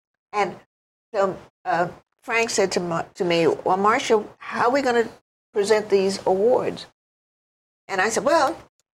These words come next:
it needs to be, we need to elevate this to the level that it deserves." So I marched into the mayor's office and said, "We need a,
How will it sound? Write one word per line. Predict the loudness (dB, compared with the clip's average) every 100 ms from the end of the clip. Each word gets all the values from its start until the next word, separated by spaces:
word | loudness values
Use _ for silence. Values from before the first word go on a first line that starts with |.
| _ -10
it | 0
needs | 2 2 0
to | -2 0
be, | 6 6 6 2 -2 0
we | 2
need | 2 2
to | 0 2
elevate | 4 6 4 2 2
this | 0 0
to | -2 2
the | 4
level | 6 6 4 4 2 2 -6 _ _ _ _
that | -6 -6 -6 -16 _ _ _ _ -10
it | -6
deserves." | -4 2 4 4 2 -8 -14 _ _ _ _
So | -2 0 0
I | 0 0
marched | 0 0 0 -4 -6
into | 0 0 0 0 0
the |
mayor's | 2 2 0 2
office | 0 2 2 2 -4 -14 _ _ _ _ _ _ _ -6
and | 0 0 0 -4 -12 -18 _
said, | 2 4 4 -2 -2
"We | 0 2
need | 4 4
a, | 2 0